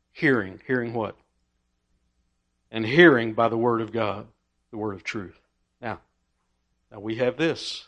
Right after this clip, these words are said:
that we can go to. We have it written. For perhaps some do not have it. And just because they don't have a written Bible,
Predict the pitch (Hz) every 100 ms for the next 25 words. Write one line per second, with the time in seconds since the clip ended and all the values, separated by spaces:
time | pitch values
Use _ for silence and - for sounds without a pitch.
0 | - 110 113 113 131 143 156 - 101 95
1 | 107 131 123 135 131 - 135 131 147 175
2 | - 95 - _ _ _ _ _ _ _
3 | _ _ _ _ _ _ _ _ _ -
4 | 107 110 123 123 - 135 127 117 117 117
5 | 117 113 110 101 - _ _ _ _ _
6 | _ _ _ _ _ _ _ - 107 113
7 | 113 120 131 123 123 131 131 123 131 113
8 | 110 131 - 131 - - _ _ 123 131
9 | 135 139 139